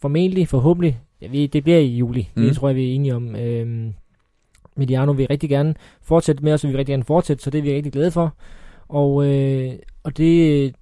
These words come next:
Speaker 1: det vi, skal vi så til at finde ud af, hvad det skal handle om. I må rigtig gerne fortsætte med at,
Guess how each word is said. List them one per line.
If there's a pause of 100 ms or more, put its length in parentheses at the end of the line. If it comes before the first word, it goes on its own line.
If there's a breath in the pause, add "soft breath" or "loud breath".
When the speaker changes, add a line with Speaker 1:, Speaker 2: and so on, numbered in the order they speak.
(260)
Speaker 1:
det
vi,
skal
vi
så
til
at
finde
ud
af,
hvad
det
skal
handle
om.
I
må
rigtig
gerne
fortsætte
med
at,